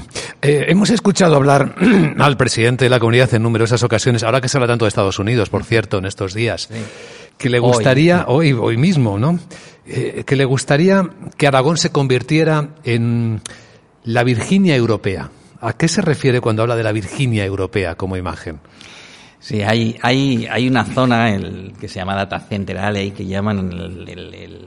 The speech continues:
Speaker 2: sitio de los, del Data Center en Virginia, que ha conseguido, eh, teniendo terreno y teniendo energía,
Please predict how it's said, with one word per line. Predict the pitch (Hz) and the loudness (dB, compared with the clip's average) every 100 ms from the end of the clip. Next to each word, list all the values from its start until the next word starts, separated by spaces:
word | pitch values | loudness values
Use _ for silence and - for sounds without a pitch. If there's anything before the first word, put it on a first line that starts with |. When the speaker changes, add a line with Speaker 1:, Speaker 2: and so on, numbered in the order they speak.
| 95 95 | -20 -20
Speaker 2:
sitio | - 107 - 95 | -16 -16 -12 -12
de | 90 87 | -12 -14
los, | 98 95 - - | -12 -14 -14 -14
del | 98 98 | -12 -8
Data | 98 101 | -6 -4
Center | 110 95 95 | -4 -4 -4
en | 92 | -4
Virginia, | 95 - 113 101 92 - - - - - - - _ | -6 -4 -2 -2 -4 -8 -20 -20 -20 -20 -20 -20 _
que | - | 0
ha | 110 | 2
conseguido, | 107 135 - 123 107 127 107 110 127 - | 2 2 2 0 0 0 0 -2 -4 -14
eh, | - 98 98 92 | -12 -10 -10 -10
teniendo | 95 107 110 110 | -4 -2 -2 -2
terreno | 98 107 117 101 | -4 -2 -2 -2
y | 95 | -4
teniendo | 90 101 101 | -6 -4 -4
energía, | 98 90 - 113 101 113 | -4 -6 -2 0 0 0